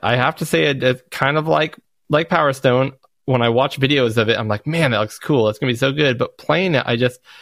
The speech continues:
and maybe it's 'cause I'm not playing multi-, multiplayer. I think that's probably what it is, 'cause playing against computer players and these things,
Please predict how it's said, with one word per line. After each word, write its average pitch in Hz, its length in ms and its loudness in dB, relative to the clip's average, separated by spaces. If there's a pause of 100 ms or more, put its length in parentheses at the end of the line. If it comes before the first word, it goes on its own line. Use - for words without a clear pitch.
(220)
and 147 120 2
maybe 196 160 2
it's 208 100 -4
'cause 185 160 0
I'm 160 120 2
not 151 160 0
playing 143 200 2
multi-, 127 380 -2 (200)
multiplayer. 120 600 0 (1160)
I 120 80 -4
think 147 140 0
that's 120 140 0
probably 143 180 2
what 123 120 4
it 104 120 0
is, 98 260 -2
'cause - 180 -8
playing 139 260 0
against 117 200 -6
computer 120 320 -6
players 110 460 0
and 107 80 -4
these 104 160 -4
things, 104 340 -8